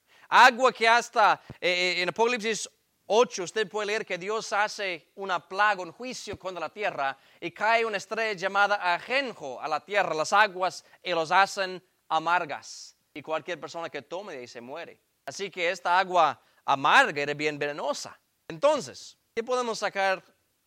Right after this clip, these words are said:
y entender de este pasaje? Que las experiencias amargas vendrán a nuestras vidas, aun siendo guiados por Dios, aun estando en la voluntad de Él.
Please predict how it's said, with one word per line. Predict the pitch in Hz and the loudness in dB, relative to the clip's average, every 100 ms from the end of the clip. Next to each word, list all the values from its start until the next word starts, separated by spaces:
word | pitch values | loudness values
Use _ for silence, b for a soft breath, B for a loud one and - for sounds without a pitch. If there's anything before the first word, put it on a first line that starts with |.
| - | -4
y | |
entender | 175 165 156 165 151 | -4 -4 -2 -2 -2
de | |
este | 156 147 | -6 -6
pasaje? | 127 123 170 135 104 _ _ _ _ _ B B | -8 -2 -2 -4 -12 _ _ _ _ _ B B
Que | - | 4
las | 220 208 | 6 6
experiencias | 208 - - 214 202 269 311 - 285 285 285 - - - - | 4 -4 -2 -2 2 2 2 -4 -4 -4 -2 -4 -6 -8 0
amargas | 196 214 277 269 165 143 156 175 190 - - _ | 0 4 8 8 6 2 2 2 -2 -12 -16 _
vendrán | 151 196 220 214 247 262 185 175 185 196 | -2 0 0 2 4 6 6 2 -2 -4
a | 165 175 | 0 0
nuestras | 185 196 196 180 | 0 -6 -6 -10
vidas, | 208 294 175 143 | -10 -12 -12 -10
aun | 170 202 277 349 330 | 0 2 2 -2 -8
siendo | - 262 294 320 233 165 175 220 - b | -8 -6 -2 -2 -2 -4 -2 -4 -8 b
guiados | - 180 254 285 269 170 190 202 - - _ _ | -14 -4 2 4 4 2 -2 -4 -12 -16 _ _
por | - 196 196 196 208 202 _ _ | 0 4 4 4 0 -4 _ _
Dios, | - 170 262 202 127 | -16 -8 -4 -4 0
aun | 196 269 | 2 4
estando | 285 - - 311 320 240 180 180 202 | 2 -2 0 4 4 2 0 0 0
en | 196 190 | -4 0
la | 185 | 0
voluntad | 180 185 180 175 226 208 160 156 160 - b b | 0 -4 -8 -4 0 0 0 -2 -6 -14 b b
de | - 160 170 156 | -8 -4 -2 -2
Él. | 107 | -4